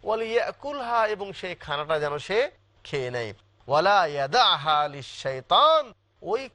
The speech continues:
খাওয়াটা যেন শয়তানের জন্য রেখে না দেয়, "ওয়ালা ইয়ামসাহ ইয়াদাহু বিল মানদিল," এবং তুমি তোমার হাতটাকে টিস্যু দ্বারা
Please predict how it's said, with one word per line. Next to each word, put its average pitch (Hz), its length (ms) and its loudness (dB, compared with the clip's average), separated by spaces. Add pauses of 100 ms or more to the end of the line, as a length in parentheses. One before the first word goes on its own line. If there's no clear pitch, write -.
খাওয়াটা 170 420 0
যেন 269 360 -2
শয়তানের 185 760 -4
জন্য 180 280 -6
রেখে 254 460 -2
না 131 140 -2
দেয়, 110 320 -6 (300)
"ওয়ালা 165 360 4
ইয়ামসাহ 151 520 -2
ইয়াদাহু 147 540 -2
বিল 135 280 -8
মানদিল," 180 680 -4 (280)
এবং 240 400 -4
তুমি 262 280 -4
তোমার 247 360 0
হাতটাকে 214 1000 0 (320)
টিস্যু 254 360 -2
দ্বারা 180 360 2